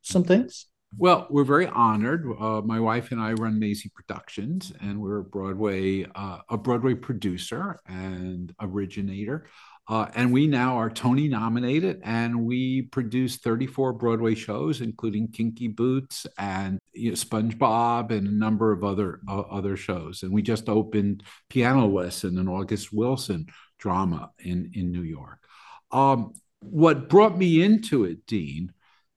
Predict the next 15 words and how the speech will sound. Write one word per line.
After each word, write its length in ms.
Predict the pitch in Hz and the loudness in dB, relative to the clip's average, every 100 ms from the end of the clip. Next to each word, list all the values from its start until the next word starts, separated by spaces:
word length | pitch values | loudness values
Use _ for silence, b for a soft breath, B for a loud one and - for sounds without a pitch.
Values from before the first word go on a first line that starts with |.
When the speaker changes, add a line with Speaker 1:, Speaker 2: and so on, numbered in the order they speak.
| _ | _
Speaker 2:
is 200 | 147 131 | 6 6
the 120 | 147 | 4
commonality 1120 | 139 - 151 139 120 123 143 147 110 80 - - _ _ _ | 2 4 6 6 4 4 4 2 -2 -4 -14 -20 _ _ _
of 600 | 113 110 110 113 113 107 | -2 2 2 0 0 2
not 320 | 135 139 202 | 4 6 6
entertainment, 960 | 196 180 - 143 107 127 131 120 113 113 | 6 4 2 -2 0 2 2 2 0 -2
but 160 | 95 | -10
storytelling. 600 | - - 90 69 - 82 - _ _ _ _ _ b b b b b _ | -10 -8 -8 -8 -14 -16 -16 _ _ _ _ _ b b b b b _
At 140 | 135 131 | -4 4
the 120 | 143 | 6
Speaker 1:
Hmm. 60 | 156 | 6
Speaker 2:
end 160 | 196 | 4
of 140 | 185 156 | 2 2
the 100 | 135 | 0
day, 600 | 110 123 123 95 82 | 2 2 2 0 -4